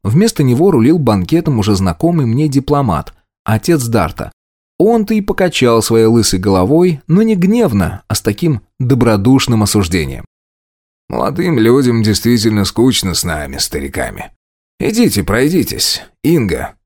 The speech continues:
покажи нашему гостю все, что он захочет увидеть». Мдя.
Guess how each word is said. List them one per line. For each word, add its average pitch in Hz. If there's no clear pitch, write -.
покажи 117
нашему 110
гостю 101
все, 117
что 110
он 101
захочет 90
увидеть». 73
Мдя. 76